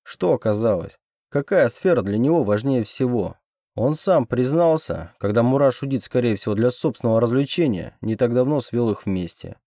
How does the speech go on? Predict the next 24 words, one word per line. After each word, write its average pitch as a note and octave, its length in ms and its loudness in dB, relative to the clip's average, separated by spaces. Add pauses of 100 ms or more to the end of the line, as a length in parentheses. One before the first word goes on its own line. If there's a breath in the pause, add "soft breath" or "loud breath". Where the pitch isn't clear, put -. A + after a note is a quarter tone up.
(160)
Сам F3+ 320 0
Р C3 80 4
Н C3 160 2
Кшник C3 400 0
не B2+ 80 -2
присутствовал, - 800 -4 (440)
но G#2+ 100 -2
наверняка D#3+ 580 2
подсматривал A2+ 680 0
за G#2+ 140 0
ними C3 200 0
с - 80 -8
помощью - 440 -6
какого-нибудь G#2 520 -2
кристаллофона. G2+ 880 -4 (260)
В G2+ 160 -4
душе D3 340 0
Тоторорора D#3+ 800 2
давно A2+ 300 2
отшумела C3+ 460 2
буря C#3 300 2
злости C3+ 380 0
за B2+ 160 2
тот E3+ 400 0